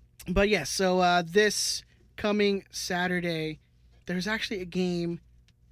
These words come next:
that we are gonna watch for our, our Galaxy players. Excuse me. So this Saturday, August twenty-second, six P M, so Eastern, so three P M here. Um,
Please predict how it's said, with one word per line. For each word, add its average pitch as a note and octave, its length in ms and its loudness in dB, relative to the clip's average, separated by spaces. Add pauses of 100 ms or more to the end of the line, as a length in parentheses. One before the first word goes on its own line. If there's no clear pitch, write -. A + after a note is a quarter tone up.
(120)
that E3 180 -6
we F#3 160 0
are F3+ 120 0
gonna E3+ 200 -4
watch D3+ 540 -8 (1080)
for F#3 180 -6
our, E3+ 140 -4 (100)
our F3 100 -2
Galaxy D#3+ 320 -4
players. D#3 380 -6 (1000)
Excuse G3 280 -6
me. D#3+ 120 -8 (1900)
So G3+ 240 0
this G#3 220 4
Saturday, G3+ 680 2 (220)
August F3+ 320 -2
twenty-second, G#3 460 0
six - 220 -6
P F#3 220 -2
M, F3+ 320 -2
so F3 300 -6 (120)
Eastern, B3+ 320 -4
so F#3+ 160 -6
three A3+ 180 -2
P F#3+ 140 -4
M E3+ 120 -2
here. E3+ 280 -4 (560)
Um, D#3+ 500 -4